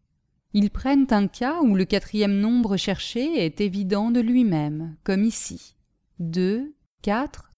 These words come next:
trois, six. Ils trouvent par l'expérience que le second de ces nombres étant multiplié par le troisième,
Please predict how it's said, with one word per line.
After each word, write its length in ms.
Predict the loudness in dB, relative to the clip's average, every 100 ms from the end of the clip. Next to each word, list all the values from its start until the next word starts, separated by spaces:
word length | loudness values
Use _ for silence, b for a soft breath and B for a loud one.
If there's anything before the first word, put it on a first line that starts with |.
| _
trois, 540 | -16 -6 -2 -2 -6 -14 _
six. 680 | -4 -2 -2 -8 -10 -12 -16 _ _ _ _ _ _ 0
Ils 180 | 2 2
trouvent 480 | 0 0 2 0
par 160 | 2 2
l'expérience 760 | 2 0 -2 0 0 0 -2 -2
que 120 | 0
le 160 | 0
second 440 | 0 -2 2 4 4
de 120 | 4
ces 200 | 2 0
nombres 440 | 0 0 -2 -2
étant 220 | -2 0 0
multiplié 720 | 0 -2 -8 -8 -2 0 0
par 180 | 0 0
le 80 | -2
troisième, 840 | -2 -2 -2 -2 -2 -2 -4